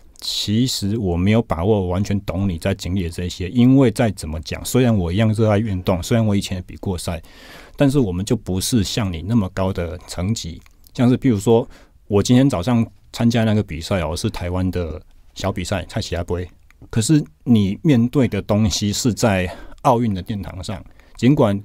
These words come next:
我可能在健身房里面面对我的客户，我会觉得说，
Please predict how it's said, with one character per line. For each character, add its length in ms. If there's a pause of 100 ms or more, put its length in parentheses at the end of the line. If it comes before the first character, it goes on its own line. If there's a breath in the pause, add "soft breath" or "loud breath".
(480 soft breath)
我 600 (100)
可 160
能 360
在 120
健 160
身 140
房 160
里 40
面 180
面 200
对 120
我 80
的 80
客 220
户， 200
我 60
会 60
觉 140
得 60
说， 280